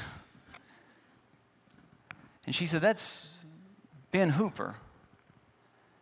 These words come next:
the former governor of Tennessee, elected two terms." It's amazing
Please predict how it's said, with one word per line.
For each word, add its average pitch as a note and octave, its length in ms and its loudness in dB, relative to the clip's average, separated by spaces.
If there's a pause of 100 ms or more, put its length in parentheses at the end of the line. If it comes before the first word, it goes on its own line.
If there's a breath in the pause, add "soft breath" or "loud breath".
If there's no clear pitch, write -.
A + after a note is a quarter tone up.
(400)
the C3 80 -4
former F#3 340 6
governor D#3 360 8
of B2+ 80 4
Tennessee, C3 800 0
elected B2+ 540 0
two E3 160 -8
terms." A2 920 -8 (2750 loud breath)
It's - 120 -10
amazing B2 760 -2